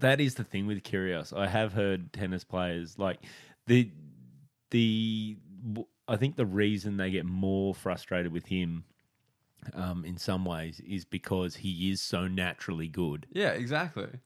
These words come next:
Speaker 1: that they, like, it's, it, it is that waste of talent.
Speaker 2: Yeah,
Speaker 1: And
Speaker 2: and
Speaker 1: that
Speaker 2: they
Speaker 1: you
Speaker 2: can't
Speaker 1: will
Speaker 2: stand
Speaker 1: hear
Speaker 2: it 'cause they'd be like, "I'd be making so much money with this talent,"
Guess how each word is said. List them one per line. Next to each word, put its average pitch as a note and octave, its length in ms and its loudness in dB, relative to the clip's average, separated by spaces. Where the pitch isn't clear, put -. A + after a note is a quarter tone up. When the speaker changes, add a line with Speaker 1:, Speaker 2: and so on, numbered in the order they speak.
Speaker 1:
that F#2 260 2
they, F2+ 440 0
like, F2+ 280 0
it's, - 240 -6
it, A#2 220 4
it B2 320 6
is A2 240 8
that G#2+ 200 4
waste F#2 400 2
of G2 140 0
talent. G2 380 0
Speaker 2:
Yeah, F#3+ 160 2
Speaker 1:
And G#2+ 80 8
Speaker 2:
and C3 80 10
Speaker 1:
that C3 80 2
Speaker 2:
they B2 40 6
Speaker 1:
you B2 80 12
Speaker 2:
can't B2+ 120 12
Speaker 1:
will B2+ 80 12
Speaker 2:
stand A2+ 340 6
Speaker 1:
hear - 20 0
Speaker 2:
it A2+ 120 -4
'cause A2+ 100 -6
they'd C#3 100 2
be B2+ 80 -2
like, A#2+ 220 2
"I'd C#3+ 140 -2
be D3 80 4
making C#3+ 360 2
so B2+ 260 0
much B2 240 0
money A#2+ 460 0
with B2 220 -2
this B2 200 0
talent," A#2+ 500 0